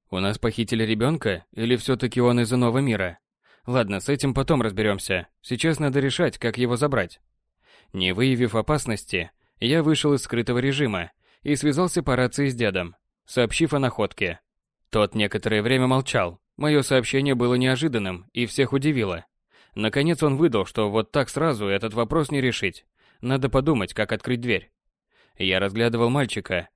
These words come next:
решая, будить его или пока не стоит. Но сдавалось мне, так крепко спал он неспроста.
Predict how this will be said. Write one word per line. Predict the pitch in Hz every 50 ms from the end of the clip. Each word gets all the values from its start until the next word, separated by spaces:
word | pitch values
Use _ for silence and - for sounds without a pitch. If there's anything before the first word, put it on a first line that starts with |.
| _ _
решая, | - 117 131 123 - 170 170 156 143
будить | 135 131 113 127 143 135 139
его | 139 135 131 131 127
или | 123 120 117
пока | 117 113 107 - 113 113
не | 120 120
стоит. | - - 143 120 98 82 - - _ _ _ _ _ _ _ _ _ _
Но | 104 110 120 123
сдавалось | 113 131 127 131 175 180 170 151 - -
мне, | 139 135 139 135
так | 123 - 131 120 -
крепко | - 127 131 127 - - 123
спал | - - - 131 131 135
он | 135 131 131
неспроста. | 135 131 127 - 151 151 143 - - 110 92 87 90